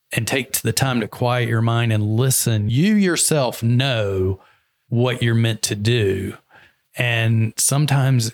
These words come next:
you just have to take that leap and go for it, because it opens up an adventure that you would never regret. I'm not saying it's gonna be easy, 'cause you pointed it out yourself,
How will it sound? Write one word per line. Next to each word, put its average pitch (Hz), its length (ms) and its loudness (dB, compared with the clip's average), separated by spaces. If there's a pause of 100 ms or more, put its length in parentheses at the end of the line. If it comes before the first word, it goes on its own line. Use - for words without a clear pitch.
you 117 180 0
just 110 200 0
have 120 180 0
to 113 80 -2
take 123 260 -4
that 110 240 -2
leap 113 460 0 (880)
and 113 240 0
go 123 200 2
for 101 380 0
it, 98 160 -2
because 110 400 0
it 120 360 -4
opens 147 380 0
up 135 160 -2
an 123 80 0
adventure 117 640 0
that 110 120 0
you 113 220 0
would 110 140 2
never 120 840 0 (140)
regret. 113 1040 -2 (420)
I'm 131 140 0
not 160 180 0
saying 151 220 0
it's 123 120 -2
gonna 120 140 -2
be 107 80 -4
easy, 113 420 2
'cause 104 180 0
you 156 120 2
pointed 113 360 0
it 110 120 2
out 110 180 0
yourself, 107 800 -2